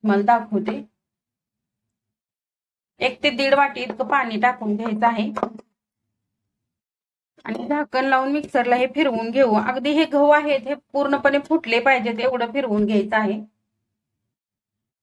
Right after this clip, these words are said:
या पद्धतीने मी गहू बारीक करून घेतलेले आहेत, पाहू शकताय तुम्ही अशा पद्धतीनं.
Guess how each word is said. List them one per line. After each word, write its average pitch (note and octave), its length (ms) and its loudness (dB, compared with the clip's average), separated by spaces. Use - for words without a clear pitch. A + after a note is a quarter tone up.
या C#4 140 4
पद्धतीने D4 520 2
मी D4 140 -2
गहू D4 220 2
बारीक C#4 340 0
करून B3+ 300 -2
घेतलेले B3 420 -4
आहेत, A3+ 240 -2
पाहू B3+ 220 2
शकताय A3+ 320 0
तुम्ही G#3+ 440 -2
अशा A#3 240 -4
पद्धतीनं. G#3+ 680 0